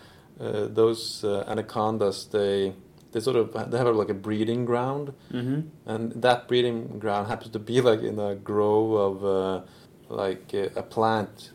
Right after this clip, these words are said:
Speaker 1: that will give you everlasting life or something.
Speaker 2: What?
Speaker 1: <laughs> Yes. So it's, it's ridiculous, but,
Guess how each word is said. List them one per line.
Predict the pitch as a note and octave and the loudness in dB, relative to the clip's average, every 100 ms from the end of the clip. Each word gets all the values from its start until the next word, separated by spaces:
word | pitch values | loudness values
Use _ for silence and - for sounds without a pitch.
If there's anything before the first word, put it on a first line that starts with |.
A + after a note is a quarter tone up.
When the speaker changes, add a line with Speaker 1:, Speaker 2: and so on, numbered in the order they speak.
| - | -4
Speaker 1:
that | G#2 | -2
will | G2+ | -2
give | G2+ G#2+ G#2 | -2 -4 -2
you | G2+ | -2
everlasting | G2+ G#2 G#2+ G#2 G2 - G#2 | 0 2 4 4 2 -2 -4
life | G2 G2+ G#2 G2 | 0 0 -2 -8
or | |
something. | F2+ E2+ - F#2 F#2 | -8 -10 -6 -8 -4
Speaker 2:
What? | G#2+ G#2+ - | 0 0 0
Speaker 1:
<laughs> | - | 4
Yes. | G#3 F4 - - - - - - - A3 - | 8 8 8 6 4 0 -4 -2 -2 -4 -10
So | - C#3 C#3+ | 4 8 10
it's, | D#3 C3 | 8 4
it's | B2+ A#2+ | 0 -2
ridiculous, | A#2+ A2 G#2 A2+ G#2 - | 2 4 4 4 2 2
but, | - B2+ | 4 4